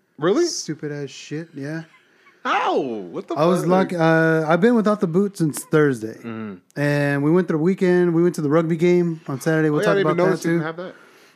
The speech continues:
Speaker 1: that.
Speaker 2: Um, and then yesterday I was locking up houses. And I, I went in the house, and I went to the back door, and then I hear hissing. I was like,
Speaker 1: Mm-hmm.
Speaker 2: "What the fuck is hissing?"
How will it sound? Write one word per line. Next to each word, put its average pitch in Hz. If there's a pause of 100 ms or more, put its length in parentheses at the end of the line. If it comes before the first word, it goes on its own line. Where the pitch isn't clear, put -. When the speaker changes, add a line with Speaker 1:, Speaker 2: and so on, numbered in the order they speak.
Speaker 1:
that. 151
Speaker 2:
Um, 131 (460)
and 143
then 151
yesterday 160
I 147
was 139
locking 156
up 139
houses. 123 (1300)
And 127
I, 131
I 135
went 180
in 190
the 175
house, 185 (800)
and 139 (720)
I 135
went 160
to 160
the 151
back 175
door, 175
and 147
then 160
I 151
hear 160
hissing. 127 (180)
I 123
was 123
like, 123
Speaker 1:
Mm-hmm. 147
Speaker 2:
"What 185
the 202
fuck 196
is 175
hissing?" 185